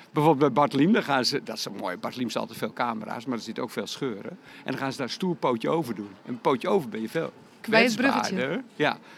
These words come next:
Speaker 1: dan, ja, en als je hard moet rijden, dan moet je het doen. Maar ik hoefde niet hard te rijden.
Speaker 2: Ja.
Speaker 1: Dus dan moet je geen po-, dan moet je gewoon even zo die bocht doorrijden. Dan weet je zeker dat je niet valt.
Speaker 2: Zag je veel mensen sneuvelen daar ook?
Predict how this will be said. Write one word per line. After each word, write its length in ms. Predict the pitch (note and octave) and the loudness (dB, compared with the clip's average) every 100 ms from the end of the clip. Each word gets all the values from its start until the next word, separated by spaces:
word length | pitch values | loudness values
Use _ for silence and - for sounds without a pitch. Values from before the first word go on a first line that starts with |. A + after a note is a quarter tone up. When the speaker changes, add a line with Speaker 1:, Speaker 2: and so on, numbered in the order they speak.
| - | -8
Speaker 1:
dan, 320 | - B2+ C#3+ | -2 -2 0
ja, 140 | C3+ A#2 | 0 0
en 80 | A#2+ | 0
als 120 | A#2 | -2
je 60 | G#2+ | 0
hard 160 | C3+ | 0
moet 140 | B2+ A#2 | 0 0
rijden, 240 | B2+ A#2 | -2 -2
dan 100 | C#3 | -2
moet 120 | C#3 | -4
je 60 | D3 | -4
het 80 | B2+ | -4
doen. 160 | A2 | -4
Maar 140 | G#2+ A2+ | -6 -8
ik 100 | A#2 | -4
hoefde 240 | C3+ D3+ | -4 -2
niet 120 | D#3+ D#3+ | -4 -4
hard 140 | - | -8
te 60 | A2+ | -10
rijden. 320 | G#2 A2+ A#2 - - | -10 -12 -16 -12 -4
Speaker 2:
Ja. 160 | A3 | -2
Speaker 1:
Dus 200 | D#3+ E3 | 2 2
dan 100 | - | 2
moet 160 | F3 C#3+ | 0 0
je 80 | C3 | 0
geen 180 | C3 A2+ | -2 -2
po-, 160 | C3 | -2
dan 140 | B2 D3+ | -2 -4
moet 160 | A2 | -6
je 60 | - | -10
gewoon 180 | E2+ D2+ | -12 -12
even 200 | D#2+ - | -10 -10
zo 160 | F#2+ | -10
die 100 | A2+ | -8
bocht 220 | C3 C3+ | -8 -6
doorrijden. 420 | C3+ C#3 B2+ A2 G#2+ | -4 -2 -2 -4 -6
Dan 100 | G#2+ | -8
weet 160 | A2 | -10
je 60 | - | -6
zeker 260 | A#2+ - G#2+ | -6 -6 -8
dat 80 | |
je 80 | G#2+ | -4
niet 140 | A#2 A2+ | -4 -4
valt. 300 | C3+ G2 - | -6 -8 -12
Speaker 2:
Zag 240 | - B3 A#3 | -8 -6 -6
je 60 | |
veel 140 | A#3 C4+ | -2 0
mensen 280 | C4 B3+ - | 0 -2 -4
sneuvelen 440 | C#4 B3+ A3+ F#3+ | -2 0 0 -2
daar 340 | F3+ F#3+ G#3 | 0 2 4
ook? 100 | A3 | 4